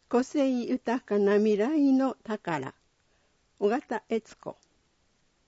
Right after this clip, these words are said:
菊池短歌会三月映像。この星に花も嵐も踏み越えて、百年生きし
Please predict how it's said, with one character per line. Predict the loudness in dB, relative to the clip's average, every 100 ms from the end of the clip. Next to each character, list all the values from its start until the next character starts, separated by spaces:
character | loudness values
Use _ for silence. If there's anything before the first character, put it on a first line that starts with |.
| _ _ _ _ _ _ _ _
菊 | -6
池 | -4 -6
短 | -8 -8 -8
歌 | -10
会 | -10 -8 -8 -12
三 | -8 -6 -4
月 | -4 -6 -4 -2
映 | -2
像。 | -6 -8 -8 -8 _ _ _ _ _ _ _ _ _ _ _ _ _
こ | 0 2
の | 2 -2
星 | -4 -8 -6 -4
に | -2 -2 -2 _ _ _ _
花 | -6 -2 2
も | 2 2 0 -2
嵐 | -2 -4 -4 -4
も | -2 -2
踏 | 0 0
み | -2
越 | -4 -4 0
え | 0 -2
て、 | -4 -10 -10 _ _ _ _ _
百 | -6 -6 0 2
年 | 2 0 -2
生 | -4
き | -8
し | -14 -8 -6 -6